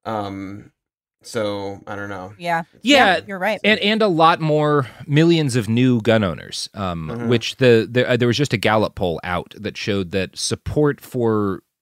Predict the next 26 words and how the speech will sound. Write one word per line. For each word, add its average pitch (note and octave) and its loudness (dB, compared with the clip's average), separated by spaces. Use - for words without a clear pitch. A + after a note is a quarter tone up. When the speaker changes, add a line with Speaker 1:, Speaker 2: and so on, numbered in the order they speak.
Speaker 3:
significant A#2 -2
gun G#2+ 2
control G2+ -2
measures F2+ -4
like F#2 -2
an F2+ -6
assault E2+ -4
weapons E2 -10
ban E2 -10
is D#2+ -10
actually F2 -8
the E2+ -6
lowest F#2 -2
it's F2+ -14
been F2+ -6
since E2+ -10
twenty F2+ -10
sixteen, F#2 -6
and F#2+ -10
even F#2 -10
five F#2+ -6
percent F#2+ -10
lower F2 -6
among D#2+ -8
Democrats. - -10
Um, E2+ -4